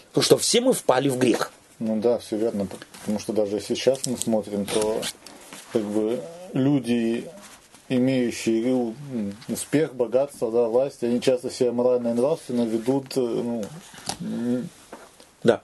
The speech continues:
Speaker 2: не, не, не держатся этих стандартов
Speaker 1: Да.
Speaker 2: морали и
Speaker 1: Да.
Speaker 2: нравственности.
Speaker 1: Да.
Speaker 2: И живут лучше, чем те, которые, ну, в материальном плане
Speaker 1: Да.
Speaker 2: имеется в виду.
Speaker 1: Вчера я встречался с одним, э, далеким родственником, у него своя фирма, и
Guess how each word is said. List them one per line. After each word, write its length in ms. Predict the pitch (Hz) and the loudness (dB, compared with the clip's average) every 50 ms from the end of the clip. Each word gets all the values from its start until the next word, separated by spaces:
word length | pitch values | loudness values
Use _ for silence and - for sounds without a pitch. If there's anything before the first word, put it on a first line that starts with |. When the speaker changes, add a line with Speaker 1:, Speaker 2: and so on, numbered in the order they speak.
| - | -2
Speaker 2:
не, 180 | 120 120 123 131 | 0 0 2 2
не, 220 | 131 135 135 127 | 2 2 2 2
не 100 | 127 135 | 2 2
держатся 460 | 127 139 156 139 120 120 117 - 120 | 2 2 2 2 0 -2 -2 0 -2
этих 200 | 113 - 113 104 | -2 0 -2 -4
стандартов 520 | - - 131 127 127 - 392 339 - 113 110 | 0 2 2 4 4 4 2 2 -2 -6 -2
Speaker 1:
Да. 40 | 120 | 0
Speaker 2:
морали 300 | 123 120 123 117 110 220 | 2 2 2 2 2 0
и 20 | 226 | 2
Speaker 1:
Да. 100 | 233 202 | 2 2
Speaker 2:
нравственности. 440 | - - - - 107 101 98 - - - - - | 2 0 -4 -6 -6 -6 -6 -6 -10 -10 -4 0
Speaker 1:
Да. 160 | 156 147 - - - | 0 0 0 0 -2
Speaker 2:
И 60 | 113 | 0
живут 340 | 113 120 131 131 147 147 143 | 0 2 2 0 0 0 0
лучше, 260 | 143 151 156 156 151 | 0 -2 0 0 -2
чем 380 | 131 - 147 139 131 131 127 123 | 0 0 0 0 0 -2 -4 -2
те, 160 | - 135 131 | 0 -2 0
которые, 800 | 131 139 131 135 135 127 123 123 123 123 120 117 113 110 113 113 - - _ - | 0 0 -2 0 0 0 2 2 2 2 0 0 -2 -4 -4 -8 -10 -14 _ -8
ну, 200 | 117 113 98 90 - - | -6 -4 -4 -4 -6 -8
в 100 | 92 92 | -6 -4
материальном 460 | 104 101 - 120 120 110 101 101 95 | -2 0 2 2 2 0 -2 -4 -2
плане 260 | - 101 98 92 90 - 117 | 0 0 0 2 0 -2 -2
Speaker 1:
Да. 60 | 117 | -2
Speaker 2:
имеется 300 | 92 90 92 - - - | -2 -6 -10 -12 -12 -14
в 40 | 87 | -14
виду. 400 | 85 - - - - - 98 95 - - - - - - - - - - | -14 -14 -18 -18 -14 -14 -14 -14 -14 -20 -20 -20 -20 -20 -20 -20 -16 -10
Speaker 1:
Вчера 320 | - - - 185 208 214 208 | -6 0 2 2 4 4 2
я 60 | 180 | 0
встречался 520 | - - 220 185 - 190 180 156 139 165 | 0 0 0 2 2 2 2 2 2 2
с 80 | 147 - | 2 2
одним, 300 | 190 170 165 170 147 - - - - - - - - | 2 4 2 2 0 0 -4 -12 -12 -12 -8 -2 4
э, 440 | - 160 156 147 143 139 135 139 147 | 4 6 6 6 6 6 6 4 4
далеким 580 | 180 185 175 147 120 165 180 185 165 - 190 196 | 2 -2 2 6 6 6 6 6 -2 -2 2 4
родственником, 560 | 190 254 262 - - 160 143 131 120 - 127 131 | 4 4 4 2 0 0 2 2 4 4 4 4
у 40 | |
него 180 | 131 131 127 120 | 4 4 4 4
своя 520 | - - 127 120 110 107 98 95 101 - 110 | 4 4 4 4 4 4 4 2 0 0 0
фирма, 480 | - - 202 233 240 208 170 151 151 - - - - - - - - - - - - | 0 2 2 2 4 2 2 0 -2 -6 -12 -16 -16 -18 -18 -18 -20 -14 -8 -2 0
и 380 | - - - 131 117 104 104 | 2 2 4 2 2 2 0